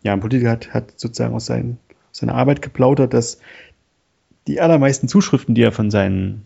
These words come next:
von seinen Schäfchen bekommt aus seinem Wahlkreis, drehen sich nicht um Flüchtlinge und solche großen, globalen,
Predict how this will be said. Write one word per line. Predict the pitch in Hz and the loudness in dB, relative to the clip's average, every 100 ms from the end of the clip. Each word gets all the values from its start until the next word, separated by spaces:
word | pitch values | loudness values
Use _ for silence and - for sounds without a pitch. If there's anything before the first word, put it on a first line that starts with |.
| _ | _
von | - 101 | -12 -10
seinen | 104 98 | -6 -6
Schäfchen | 98 170 - 110 | 0 0 2 0
bekommt | 104 120 120 | 0 -2 -2
aus | 110 | -4
seinem | 101 92 | -2 0
Wahlkreis, | 92 117 - 120 123 - | 2 0 -2 -2 -2 -4
drehen | - 107 | 0 0
sich | 107 | 2
nicht | 120 | 0
um | 107 | 0
Flüchtlinge | 110 143 - 151 151 | 0 -2 0 0 2
und | 123 | 2
solche | 107 98 | 0 -2
großen, | 92 120 131 135 131 123 | -2 2 2 4 0 -2
globalen, | - 104 98 104 117 127 123 | -4 -2 0 0 0 0 0